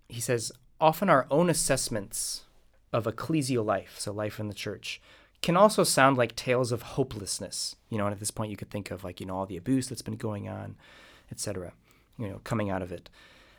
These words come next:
But the Pope says, he continues, "Yet a hopeless reading of reality cannot be termed realistic. Hope gives to our assessments an aspect than our, that, that in our short-sightedness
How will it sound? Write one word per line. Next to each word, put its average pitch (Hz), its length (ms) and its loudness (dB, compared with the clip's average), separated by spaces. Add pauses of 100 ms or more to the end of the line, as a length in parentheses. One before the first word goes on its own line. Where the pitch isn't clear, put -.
(300)
But 131 100 4
the 113 60 2
Pope 156 180 4
says, 120 220 4
he 123 80 -2
continues, 120 460 0
"Yet 156 140 6
a 135 60 6
hopeless 240 560 2
reading 135 400 4
of 107 140 -2
reality 107 640 0 (200)
cannot 185 300 -2
be 143 100 0
termed 120 260 -2
realistic. 107 920 -2 (680)
Hope - 440 2 (440)
gives 160 320 0
to - 160 -6
our 127 160 4
assessments - 920 -4 (320)
an 131 120 -6
aspect 123 640 2
than 117 160 0
our, 113 260 2
that, 120 280 0 (340)
that 123 140 0
in 123 100 4
our 107 100 4
short-sightedness 147 1160 2